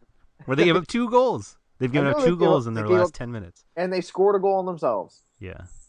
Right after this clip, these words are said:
Speaker 1: Um, that's fair. The
Speaker 2: But, uh, but I mean,
Speaker 1: the
Speaker 2: in all, in all honesty, though, Alderweireld and Vertonghen look good together
Speaker 1: Yeah.
Speaker 2: as a defensive pair.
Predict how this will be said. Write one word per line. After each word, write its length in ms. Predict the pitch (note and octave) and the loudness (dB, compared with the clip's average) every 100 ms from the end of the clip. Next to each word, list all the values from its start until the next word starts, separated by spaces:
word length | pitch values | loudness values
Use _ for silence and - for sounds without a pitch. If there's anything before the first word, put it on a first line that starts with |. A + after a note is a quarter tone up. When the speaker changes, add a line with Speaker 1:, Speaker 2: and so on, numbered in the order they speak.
| _ _ _ B2+ | _ _ _ -14
Speaker 1:
Um, 600 | G#2+ G#2+ G#2 G2+ G2 F#2 - _ _ _ _ _ _ _ _ - | -10 -10 -10 -12 -14 -18 -20 _ _ _ _ _ _ _ _ -12
that's 180 | C#3+ | -10
fair. 260 | - D#2+ D#2 - - _ _ _ _ _ _ - | -10 -10 -10 -16 -20 _ _ _ _ _ _ -8
The 520 | A#2 A2+ A2 G#2+ G#2 _ _ _ _ _ _ _ _ _ - | -4 -2 -4 -6 -8 _ _ _ _ _ _ _ _ _ 2
Speaker 2:
But, 280 | E3 E3 E3+ | 4 6 4
uh, 60 | |
but 220 | C#3+ E3 C#3+ | 4 0 2
I 40 | D3+ | 0
mean, 160 | C#3+ | -2
Speaker 1:
the 160 | F#2+ E3 | -2 -4
Speaker 2:
in 80 | D#3+ | -2
all, 180 | E3 | 0
in 120 | F3+ F#3 | 2 2
all 140 | F#3+ | 2
honesty, 320 | E3 D#3 C3 | -2 -6 -6
though, 180 | A#2 G2+ _ _ - | -6 -6 _ _ 0
Alderweireld 880 | E3 F#3+ F#3 D#3+ D#3+ D3+ D3+ D3 - C3+ | 2 4 4 6 6 4 4 -2 -8 -10
and 400 | C3 C3 B2 B2 | -8 -6 -8 -6
Vertonghen 520 | B2 - C#3 C#3+ D3+ | -8 -2 -4 -2 -2
look 140 | B2 A2+ | -4 -4
good 140 | G#2 | -8
together 340 | F#2+ E2 D#2 _ _ _ - | -6 -10 -10 _ _ _ -2
Speaker 1:
Yeah. 200 | B2+ F#2+ | 0 0
Speaker 2:
as 60 | |
a 40 | G#2 | -4
defensive 420 | - G#2+ - - | -10 -12 -12 -12
pair. 180 | C2 | -14